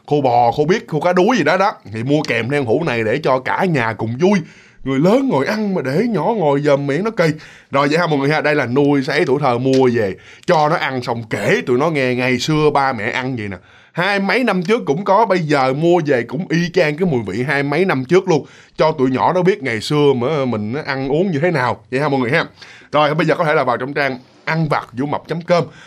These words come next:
hoặc là vào Shopee, vào đó mua nhất nha. Vào Shopee mua. Mua hàng xong, giao hàng, nhận được hàng rồi, quay lên Shopee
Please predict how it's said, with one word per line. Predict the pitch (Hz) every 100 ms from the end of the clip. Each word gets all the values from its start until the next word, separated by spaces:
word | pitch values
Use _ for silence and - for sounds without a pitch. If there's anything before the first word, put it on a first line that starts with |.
| -
hoặc | - 175 147
là | 135
vào | 123 113
Shopee, | 185 165 160 147
vào | 120 120 113
đó | 131
mua | 185 160 143
nhất | 131 233 208
nha. | 165 95 92
Vào | 120 117
Shopee | 185 165 135
mua. | 135 139 - - - _
Mua | 165 196 190
hàng | 147 127 120
xong, | 160 151 147
giao | 156 156 143
hàng, | 131 117 113
nhận | 110
được | 123 101
hàng | 120 107
rồi, | 107 101 92 - _
quay | 160 156
lên | 151 139
Shopee | 170 175 135